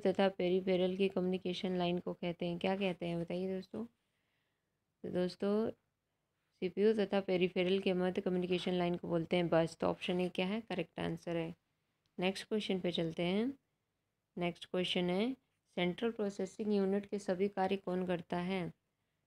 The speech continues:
सेंट्रल प्रोसेसिंग यूनिट के सभी कार्य कौन करता है?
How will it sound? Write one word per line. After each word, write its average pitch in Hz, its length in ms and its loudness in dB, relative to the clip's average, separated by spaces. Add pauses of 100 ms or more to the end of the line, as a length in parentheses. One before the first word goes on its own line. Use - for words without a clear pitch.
(180)
सेंट्रल 175 580 0
प्रोसेसिंग 185 640 -2
यूनिट 170 400 2
के 185 400 -2
सभी 180 560 2
कार्य 175 540 0
कौन 185 480 0
करता 175 400 -2
है? 180 380 0